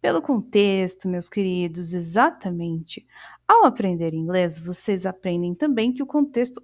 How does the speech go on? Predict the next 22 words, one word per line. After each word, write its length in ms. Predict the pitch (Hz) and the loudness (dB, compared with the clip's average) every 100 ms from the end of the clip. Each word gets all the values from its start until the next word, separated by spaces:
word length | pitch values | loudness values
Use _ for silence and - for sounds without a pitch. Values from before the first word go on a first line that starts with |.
| _ | _
é 160 | 311 311 | 2 2
muito 560 | 277 170 180 185 - | 2 0 -2 -4 -6
importante. 720 | 165 - 170 - 170 170 - 185 | -12 -12 -14 -10 -8 -8 -8 -12
Então, 500 | 175 220 247 285 - _ _ _ _ | -4 0 0 0 -6 _ _ _ _
sempre 560 | - - 311 294 320 | -8 2 4 4 2
leve 260 | 302 285 277 | 2 4 4
em 220 | 277 277 | 4 2
conta 480 | 254 196 190 190 214 | 0 -4 -4 -6 -4
as 200 | - 277 | -2 -2
outras 320 | 196 202 214 | -4 -4 -6
informações 640 | 226 - 302 320 - 233 214 | -6 -2 0 0 -2 -6 -4
da 100 | 185 | -6
frase 420 | - 175 180 185 | -4 -2 -2 -4
para 180 | - 214 | -6 -4
você 300 | 208 214 - | -4 -6 -4
entender 440 | 226 226 285 247 226 | -4 0 2 2 0
se 160 | - | -4
a 60 | 175 | -10
frase 380 | - 170 165 175 | -8 -10 -8 -10
está 280 | - 170 | -8 -6
no 120 | 156 160 | -6 -10
singular 720 | - 208 277 269 220 262 | -6 0 2 4 2 0